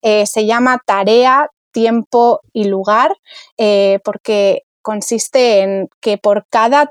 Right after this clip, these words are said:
tarea que tengamos que hacer, le asignemos un tiempo determinado para cumplirla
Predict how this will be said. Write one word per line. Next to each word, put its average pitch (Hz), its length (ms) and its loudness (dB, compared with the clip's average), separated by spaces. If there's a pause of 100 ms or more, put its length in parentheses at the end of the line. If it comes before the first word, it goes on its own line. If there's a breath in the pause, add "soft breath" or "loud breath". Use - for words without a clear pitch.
tarea 220 600 0
que 208 140 -4
tengamos 196 720 -4
que 196 120 -4
hacer, 202 420 -2 (600 loud breath)
le 233 100 2
asignemos 240 720 -2
un 220 220 -4
tiempo 226 520 0
determinado 214 680 0
para 190 260 -4
cumplirla 202 840 -4